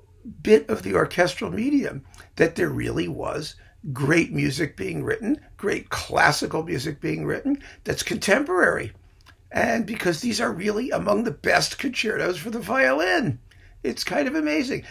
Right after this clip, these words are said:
So I have something like fifteen of them here, which is a pretty good number. And let's talk about 'em. And then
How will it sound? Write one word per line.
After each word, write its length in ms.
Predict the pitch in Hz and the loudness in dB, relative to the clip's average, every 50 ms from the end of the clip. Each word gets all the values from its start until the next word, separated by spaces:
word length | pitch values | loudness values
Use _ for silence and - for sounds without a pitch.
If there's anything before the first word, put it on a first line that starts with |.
| - - | -18 -12
So 120 | - - | -6 -2
I 80 | - - | 2 4
have 140 | 440 440 - | 4 4 2
something 340 | - 262 220 208 254 254 254 | 2 0 0 0 0 2 4
like 260 | 185 - 151 - - - - - | 4 4 4 2 -4 -14 -18 -16
fifteen 640 | - - - 113 - - - - - 226 240 220 | -8 -4 -2 -2 -2 -4 -4 -2 0 2 2 2
of 140 | 190 120 113 | 0 0 -2
them 180 | - - 131 - | -4 -6 -6 -6
here, 380 | - - 113 - - - 143 147 | -8 -8 -8 -8 -8 -8 -10 -12
which 160 | - - - | -12 -12 -10
is 80 | 226 254 | -10 -10
a 120 | 240 - - _ _ | -10 -12 -16 _ _
pretty 260 | - 302 359 392 285 | -4 0 2 2 2
good 260 | - - 208 170 156 185 | 0 0 -4 -4 -4 -4
number. 400 | 190 220 277 240 - - 196 - - - - - - - - - | -4 -2 -2 -2 -2 -4 -6 -8 -12 -20 -20 -20 -20 -20 -8 -2
And 480 | - 165 165 165 165 165 170 170 165 - - - - - - - | 2 4 4 4 4 4 2 -2 -4 -8 -14 -20 -20 -10 -4 -2
let's 200 | 180 185 - - | -2 0 0 0
talk 280 | - 240 254 262 - | 4 4 4 4 4
about 380 | 359 262 202 170 - - 117 - | 2 2 2 2 2 2 0 -4
'em. 140 | - 117 - - - - - - - | -6 -8 -12 -16 -20 -20 -20 -12 -6
And 120 | - - - | -4 0 0
then 280 | - 254 254 - - | 2 2 2 0 -2